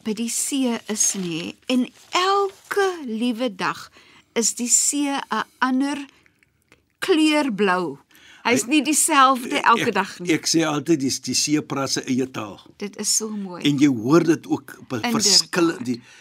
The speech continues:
Speaker 2: en
Speaker 1: Inderdaad.
Speaker 2: nou, nou, nou, nou, dit wys maar net vir ons uit, hoe is ons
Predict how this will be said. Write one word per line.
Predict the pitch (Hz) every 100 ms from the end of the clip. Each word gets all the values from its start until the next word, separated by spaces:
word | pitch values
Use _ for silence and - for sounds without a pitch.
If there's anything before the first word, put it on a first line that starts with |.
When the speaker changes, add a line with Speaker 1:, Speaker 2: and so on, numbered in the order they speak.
| _
Speaker 2:
en | 285
Speaker 1:
Inderdaad. | 285 285 233 214 190
Speaker 2:
nou, | 143 139
nou, | 143 135
nou, | 131 135
nou, | 127 143 -
dit | 147 113
wys | 185 -
maar | 220 233
net | 220 214
vir | 175 -
ons | 175 160 - -
uit, | 180 180
hoe | 95 151 240 -
is | 156 -
ons | 156 170 156 117 -